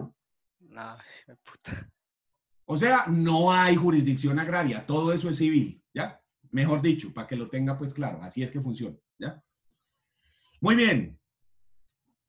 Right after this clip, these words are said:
Speaker 2: Viene la laboral, y esa sí está completica, esa sí está toda enterita. Entonces tenemos juez laboral municipal,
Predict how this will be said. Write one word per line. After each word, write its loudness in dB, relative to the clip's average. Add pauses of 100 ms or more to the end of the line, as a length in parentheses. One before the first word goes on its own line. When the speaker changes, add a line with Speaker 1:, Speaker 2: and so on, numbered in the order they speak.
(140)
Speaker 2:
Viene 0 (200)
la 4
laboral, 4
y 4
esa -2
sí -2
está -6
completica, -4
esa -2
sí 0
está -2
toda 2
enterita. 0
Entonces -2
tenemos -2
juez 0
laboral 0
municipal, 0